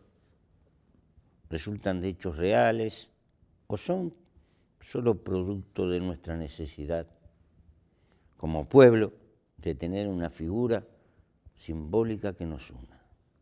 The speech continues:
Artigas,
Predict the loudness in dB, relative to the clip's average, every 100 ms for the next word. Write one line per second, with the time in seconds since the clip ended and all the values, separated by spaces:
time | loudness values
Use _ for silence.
0 | -20 -20 -20 -20 _ _ -20 -20 _ _
1 | _ _ _ -20 -20 _ _ _ _ _
2 | _ _ 0 6 8 10 8 4 -2 -12